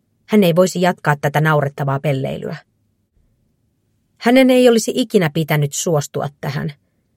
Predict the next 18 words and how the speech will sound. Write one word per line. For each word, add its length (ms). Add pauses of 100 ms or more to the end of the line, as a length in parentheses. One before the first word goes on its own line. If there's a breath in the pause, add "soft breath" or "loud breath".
(220)
mutta 260
hänen 280
sisäpiirin 640
tietolähteensä 720
oli 140
varoittanut, 640 (500)
että 200
Hardacre 580
Incorporatedin 840
omistajan 560
vaimo 340 (600)
ei 220
ikinä 300
antaisi 440
aviomiehensä 680
ryhtyä 520
vakituiseen 680
bisnessuhteeseen 1120